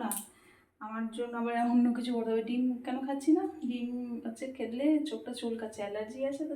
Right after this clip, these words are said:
চোখের গরমেই অ্যালার্জিটা হয়। তো যাই হোক দেখি কি করি, বুঝতে পারছি না। আলুর চোখা করব, ডাল, উচ্ছে ভাজা,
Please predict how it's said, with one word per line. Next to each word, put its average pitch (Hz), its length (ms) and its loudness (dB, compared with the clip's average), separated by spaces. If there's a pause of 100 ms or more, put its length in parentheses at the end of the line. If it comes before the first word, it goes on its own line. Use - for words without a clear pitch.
চোখের 254 240 -2 (100)
গরমেই 214 440 0
অ্যালার্জিটা 214 580 -2
হয়। 202 160 -6 (720)
তো 233 60 -12 (100)
যাই 247 240 0
হোক 254 140 0 (680)
দেখি 269 380 -2
কি 285 60 -2 (120)
করি, 269 200 6 (800)
বুঝতে 226 260 -6
পারছি 226 300 -4
না। 202 60 -10 (580)
আলুর 247 240 -4 (100)
চোখা 262 320 -4
করব, 277 200 2 (380)
ডাল, 233 220 6 (280)
উচ্ছে - 300 -4
ভাজা, 254 260 0